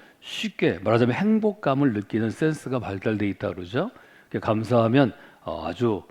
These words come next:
행복한 시간들, 행복한 순간들을 자주 갖습니다. 감사하면 기쁨도 자주 옵니다. 감사하면 사람이 여유 있고 너그러워집니다. 여러 달라지는 것들이 있기 때문에 저는 오늘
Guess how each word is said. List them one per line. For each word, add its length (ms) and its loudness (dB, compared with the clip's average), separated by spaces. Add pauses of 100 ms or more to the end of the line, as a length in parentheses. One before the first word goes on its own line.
(260)
행복한 800 2
시간들, 640 0
행복한 400 -2
순간들을 640 0 (240)
자주 340 -8
갖습니다. 600 -12 (580)
감사하면 440 2
기쁨도 460 0
자주 320 -6
옵니다. 400 -14 (600)
감사하면 440 4
사람이 420 2 (280)
여유 320 2
있고 400 -2 (220)
너그러워집니다. 960 -2 (880)
여러 360 6
달라지는 440 6
것들이 300 4
있기 180 -2
때문에 540 -2 (260)
저는 200 2
오늘 400 8